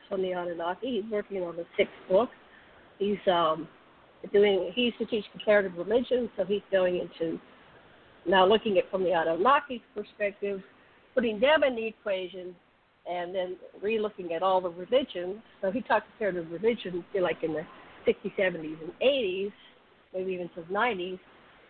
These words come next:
So now he's just applying Sitchin studies. And, and, and we've gone way beyond Sitchin, even because Sitchin's been dead since, um, over the twenty ten, so it's, you know,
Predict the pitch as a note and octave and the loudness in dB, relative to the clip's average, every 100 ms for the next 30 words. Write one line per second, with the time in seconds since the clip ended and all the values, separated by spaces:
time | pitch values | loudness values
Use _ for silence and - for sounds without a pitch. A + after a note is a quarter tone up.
0 | - G#3 A#3 A#3 A3+ F#3 - D#3+ - - | -6 2 4 4 2 -6 -6 -8 -8 -20
1 | - E3 - G3 E3+ E3+ - A#3 - G3 | -16 -16 -10 -4 -2 -4 -8 -12 -8 -8
2 | F3+ - - - - F#3 F3 E3+ E3+ - | -8 -10 -20 -16 2 4 4 0 -2 -16
3 | - - - - - C5+ - F#4 - E4+ | -20 -20 -20 -6 2 2 2 -4 -2 -6
4 | D#4 F4 - E4+ E4 C#4+ D#4+ D#4 B3+ A3 | -2 -2 2 4 4 2 4 4 4 -2
5 | F3+ F3 - C#4+ - E3 E3 D#3 F#3+ G3+ | -4 -4 0 -2 -2 -12 -10 -12 -12 -12
6 | - G#3 - E3+ - F3 G#3 A3+ C4 G3+ | -10 -12 -12 -18 -12 -12 -6 0 2 0
7 | - D#3 F3 - - - - - - - | -4 -16 -18 -20 -20 -20 -20 -20 -20 -4
8 | - D#3 C3+ D3 - - - - - F3+ | 2 4 4 0 -8 -18 -20 -18 -6 -4
9 | D#3+ - G#3 F#3+ - A#3 B3+ - - G3 | -4 0 0 0 -4 -4 -4 -8 -10 -8
10 | F#3 - - - - - _ G3 - - | -10 -16 -20 -20 -20 -20 _ -20 -20 -20
11 | - - - G3 F3+ D3+ | -20 -20 -16 -10 -10 -12